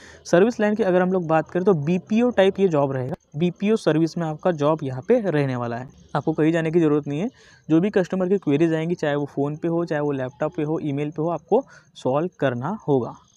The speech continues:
ओके, तो यही आपका पूरा का पूरा जॉब रिस्पॉन्सिबिलिटीज यहाँ पे दिया गया है, आप डिटेल में पढ़ सकते हैं। इसमें आपका नाइट शिफ्ट भी रहेंगी, तो अगर आपको नाइट शिफ्ट में काम करना है तो यहाँ पे आप वो भी कर सकते हैं। दूसरी इंपॉर्टेंट बात, आपके पास जो है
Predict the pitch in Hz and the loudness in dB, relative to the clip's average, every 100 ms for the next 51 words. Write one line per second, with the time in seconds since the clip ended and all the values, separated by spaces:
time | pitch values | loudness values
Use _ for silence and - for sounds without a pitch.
0 | - 214 220 170 165 165 220 190 175 - | 2 6 6 4 2 4 4 4 2 2
1 | 185 165 170 170 - 160 160 147 143 139 | 0 2 0 -2 -2 0 2 0 0 -4
2 | - 143 139 139 135 165 147 139 156 135 | -2 -4 -2 -4 -2 0 0 0 -2 -2
3 | 139 165 147 139 190 277 139 131 127 151 | 0 0 2 0 -2 -4 -4 -4 -2 -2
4 | 135 127 120 - 185 185 190 - 175 180 | 0 -4 -4 0 0 0 -6 -4 -6 -6
5 | 180 _ _ _ _ 180 - 220 202 220 | -12 _ _ _ _ 0 2 0 2 0
6 | 196 165 185 - 185 175 196 175 180 214 | 2 0 0 2 2 4 2 2 -2 -2
7 | 170 165 165 _ 165 151 151 156 165 165 | -2 0 -2 _ -6 -4 -6 -6 -8 -4
8 | 170 143 139 143 143 143 147 175 156 135 | -6 -4 -6 -6 -6 -6 -6 -6 -4 -4
9 | 135 127 131 127 143 151 - 160 - 190 | -4 -6 -4 -6 -4 -6 -6 -8 0 0
10 | 294 _ _ 160 160 240 220 202 202 208 | 0 _ _ -4 0 2 2 2 2 2
11 | 202 220 170 156 180 175 165 165 | 0 0 -2 -2 0 0 0 0